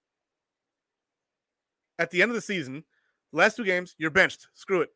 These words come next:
Sit down. And then you think he's gonna let you trade him? No, he's a no trade clause. You're gonna let me go, and I'm gonna go be free and find somewhere to go.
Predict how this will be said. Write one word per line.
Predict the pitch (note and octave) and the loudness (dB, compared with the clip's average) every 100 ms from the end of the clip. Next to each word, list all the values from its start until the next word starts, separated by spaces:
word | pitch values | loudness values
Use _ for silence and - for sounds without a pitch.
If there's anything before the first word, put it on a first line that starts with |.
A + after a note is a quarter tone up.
| _ _ | _ _
Sit | - F3 | -4 2
down. | E3+ A2+ - _ _ _ _ _ _ _ | 2 0 -8 _ _ _ _ _ _ _
And | G#3+ | -4
then | A#3 | -2
you | A#3 | -4
think | A3 A#3 | -6 -6
he's | G3 G#3 | -6 -6
gonna | A3 D3+ | -4 -6
let | A#2+ A#2 C3+ E3+ - | -6 -4 -2 -2 -4
you | G3 | -8
trade | - - C3 E3+ | -10 -6 -4 -2
him? | A3+ E4 D4 - | -2 -4 -8 -8
No, | A#3+ G4+ D#4+ | 0 2 4
he's | A#3+ D#4+ | 2 0
a | C4+ | -2
no | G#3 A#3 C#4+ | 2 2 2
trade | - D#4 E4+ | 0 -2 -2
clause. | F#3 B2 G#2 _ _ _ _ - | -4 -4 -6 _ _ _ _ -4
You're | A#3+ G#3 | 0 4
gonna | F#3+ | 4
let | A3+ | 2
me | F#3+ F3+ | -2 -6
go, | C3 E3+ D#3+ G#3+ | 0 2 4 2
and | E3+ | 0
I'm | F#3 | 0
gonna | A#3+ G3+ | 0 -2
go | C#3 F3 E3 | 0 2 2
be | C#3+ E3 | -2 -8
free | - - G#3+ A#3 | -10 -8 -2 -2
and | D3+ C3+ | -2 -4
find | C#3+ B2 | -6 -6
somewhere | - B2 A#2+ | -8 -8 -8
to | G2+ | -8
go. | G#2 F2+ | -12 -14